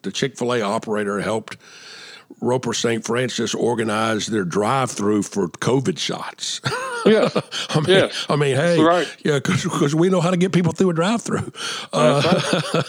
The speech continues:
Speaker 1: <laughs> and,
Speaker 2: And that,
Speaker 1: uh,
Speaker 2: by the way, happened in other cities, too.
Speaker 1: yeah, and so, but, but talk a little bit about that. You know, you work in a culture for thirty-five years that had the mindset of relationships,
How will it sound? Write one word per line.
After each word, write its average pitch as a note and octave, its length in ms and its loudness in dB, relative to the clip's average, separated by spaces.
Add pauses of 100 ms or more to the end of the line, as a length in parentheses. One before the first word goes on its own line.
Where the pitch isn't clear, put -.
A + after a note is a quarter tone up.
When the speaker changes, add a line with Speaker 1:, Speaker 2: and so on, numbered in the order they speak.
(160)
Speaker 1:
<laughs> - 200 -6
and, D3 220 2
Speaker 2:
And C3 80 4
that, C3 160 6
Speaker 1:
uh, - 20 -8
Speaker 2:
by D3+ 160 4
the D3+ 80 2
way, D3+ 180 2
happened D3 300 -2
in C#3 100 -4
other D3 220 -2
cities, A2+ 400 -6
too. C3+ 60 -4
Speaker 1:
yeah, C3+ 420 0
and C3+ 200 -2
so, D3 440 0
but, D#3 260 0
but E3+ 160 0
talk C#4+ 240 0
a A3+ 60 2
little F3 180 2
bit C#3 140 0
about A2 400 -4
that. G#2+ 340 -4
You C3 80 -2
know, B2+ 80 -2
you C#3 160 0
work G3 320 0
in F3+ 100 0
a C#3+ 60 -2
culture A2+ 920 -2 (1080)
for A#2 100 -2
thirty-five D3 640 0
years A#2 640 -2 (380)
that G#2+ 220 -4
had C3+ 420 -4
the B2 80 -2
mindset A2 880 -2 (100)
of F#2+ 240 -6
relationships, G#2+ 1080 -4